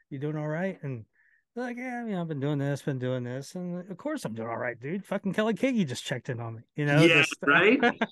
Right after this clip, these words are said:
Speaker 2: Yeah,
Speaker 1: Right?
Speaker 2: man.
Speaker 1: Yeah.
Speaker 2: People just, yeah.
Speaker 1: Yeah. So, uh,
Speaker 2: Rock stars aren't supposed to do that. They're not supposed to care about anybody else but themselves, right?
Speaker 1: Yeah.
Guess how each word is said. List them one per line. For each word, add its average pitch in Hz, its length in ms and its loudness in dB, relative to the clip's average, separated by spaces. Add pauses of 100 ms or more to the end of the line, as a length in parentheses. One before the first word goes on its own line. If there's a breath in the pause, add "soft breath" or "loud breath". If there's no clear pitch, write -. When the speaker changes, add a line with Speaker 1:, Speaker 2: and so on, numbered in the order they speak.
(140)
Speaker 2:
Yeah, 247 440 8
Speaker 1:
Right? 135 80 6
Speaker 2:
man. 196 300 6
Speaker 1:
Yeah. - 80 4
Speaker 2:
People 269 200 10
just, 254 200 8 (100)
yeah. 190 320 6 (180)
Speaker 1:
Yeah. - 60 -6 (120)
So, 165 460 -4
uh, 147 160 2
Speaker 2:
Rock 254 160 6
stars 247 240 4
aren't 190 100 4
supposed 175 200 6
to 175 60 8
do 147 120 10
that. 160 260 6
They're 196 80 4
not 226 120 6
supposed 196 180 6
to 175 220 6
care 180 180 6
about 160 160 8
anybody 147 280 8
else 147 160 8
but - 120 6
themselves, 147 560 6
right? 147 280 6
Speaker 1:
Yeah. - 160 -8